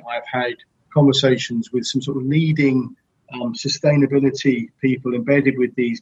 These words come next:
big multinationals who are much more interested in the sustainability story. Now,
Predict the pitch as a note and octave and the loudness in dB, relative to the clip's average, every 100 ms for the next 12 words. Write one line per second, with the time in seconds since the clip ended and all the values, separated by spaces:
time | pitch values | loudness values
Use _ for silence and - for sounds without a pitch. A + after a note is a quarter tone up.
0 | - D3 A#2+ C3 B2+ - B2+ C3 - G#2+ | -2 0 0 0 -2 -2 -2 -2 -2 -8
1 | G2 G2+ - _ - C#3 C#3 C3+ C3 C3 | -10 -12 -16 _ -2 2 4 4 4 2
2 | - D3 D3 D3+ - D3 C3+ C3 B2+ A#2+ | -2 0 0 0 -2 0 2 0 -2 -8
3 | - A#2+ - B2+ A#2 A#2 A#2 _ - - | -8 -10 -10 -8 -4 -4 -6 _ -2 0
4 | C3 - B2+ A#2+ A#2 - - - - D#3+ | 2 0 -4 -4 -6 -10 -8 -6 -2 0
5 | C3+ - B2+ C#3+ C#3 | 0 -2 -2 0 -2